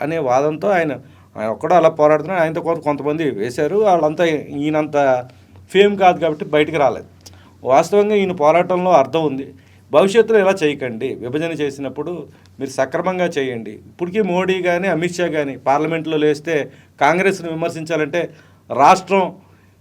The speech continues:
తెలుగు రాష్ట్రాలను ఎలా విభజించారనే దాని మీద ప్రధాన విమర్శ చేస్తున్నారు. వాళ్ళు తెలుగు రాష్ట్రాలకి న్యాయం రెండు రాష్ట్రాలకి చేయటం లేదు, కానీ మీరు చాలా నిబంధనలకు విరుద్ధంగా వ్యవహరించారు. ఆ, ఆ రోజుల్లో బీజేపీ కూడా కలిసింది ఓట్ల కోసం,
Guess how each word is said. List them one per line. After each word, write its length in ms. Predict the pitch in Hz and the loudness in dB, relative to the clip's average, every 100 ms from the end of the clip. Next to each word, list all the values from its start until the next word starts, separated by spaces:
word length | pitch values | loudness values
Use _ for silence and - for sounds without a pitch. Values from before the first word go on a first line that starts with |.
| - | -4
తెలుగు 220 | 139 175 | 0 4
రాష్ట్రాలను 420 | 180 180 180 175 | 4 4 0 2
ఎలా 140 | 151 | 4
విభజించారనే 680 | 175 185 175 180 180 180 175 | 4 4 0 -2 -2 0 -2
దాని 200 | 175 165 | -2 -4
మీద 100 | 165 165 | -4 -4
ప్రధాన 320 | 147 139 160 | -2 4 4
విమర్శ 340 | 165 156 156 120 | 4 0 -2 -4
చేస్తున్నారు. 360 | 101 - 90 - - | -6 -8 -18 -20 -14
వాళ్ళు 240 | 110 117 123 - | -6 -6 -6 -12
తెలుగు 200 | 110 113 | -8 0
రాష్ట్రాలకి 420 | 135 156 156 156 143 | 4 4 2 -6 -2
న్యాయం 380 | 131 143 151 | 0 0 0
రెండు 220 | 131 123 131 | -4 -6 0
రాష్ట్రాలకి 500 | 151 151 151 127 135 | 0 0 -6 -4 -2
చేయటం 260 | 139 160 | -2 -2
లేదు, 160 | 147 120 | -4 -4
కానీ 300 | 101 87 95 - - _ _ _ _ 127 | -8 -10 -16 -20 -20 _ _ _ _ 0
మీరు 440 | 170 214 220 - - | 4 6 6 4 2
చాలా 340 | 147 190 202 | 6 8 8
నిబంధనలకు 540 | 170 143 175 190 190 165 | 6 4 4 4 2 2
విరుద్ధంగా 500 | 147 170 170 170 151 | 0 0 0 2 2
వ్యవహరించారు. 440 | 131 131 127 120 | 2 -2 -4 0
ఆ, 440 | 131 151 170 170 175 | 4 6 6 4 2
ఆ 160 | 131 | 4
రోజుల్లో 500 | 170 190 190 196 196 - - _ 127 | 4 4 4 4 2 -2 -20 _ -2
బీజేపీ 380 | 180 220 214 | 2 6 6
కూడా 180 | 214 202 | 6 2
కలిసింది 440 | 202 185 180 202 151 | 2 0 -2 -2 0
ఓట్ల 280 | 160 175 | -2 -2
కోసం, 420 | 170 170 165 165 | -2 -4 -2 -6